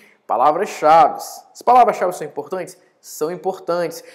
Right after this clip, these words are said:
Mas as pessoas só pensam na palavra-chave com relação a coloca a palavra-chave no título,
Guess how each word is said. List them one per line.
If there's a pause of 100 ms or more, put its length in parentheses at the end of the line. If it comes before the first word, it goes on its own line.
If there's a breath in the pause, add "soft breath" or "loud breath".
(120)
Mas
as
pessoas
só
pensam
na
palavra-chave
com
relação
a (240 loud breath)
coloca
a
palavra-chave
no
título,